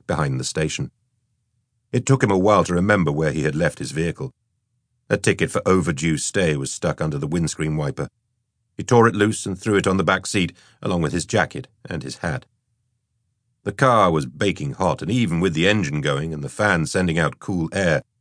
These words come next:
there was little relief. It was an old model in need of repair,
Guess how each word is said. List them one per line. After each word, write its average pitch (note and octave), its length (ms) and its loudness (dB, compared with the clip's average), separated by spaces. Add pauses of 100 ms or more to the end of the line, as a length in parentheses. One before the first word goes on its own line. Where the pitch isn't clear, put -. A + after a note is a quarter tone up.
(360)
there D#2+ 140 -6
was D#2 160 -4
little G2 200 0
relief. C#2 460 -4 (840)
It - 60 -8
was G#2+ 140 2
an A2+ 60 4
old A2+ 260 4
model D#2+ 320 0
in D2+ 120 -6
need F2 200 -2
of C#2+ 80 -8
repair, D#2+ 420 -2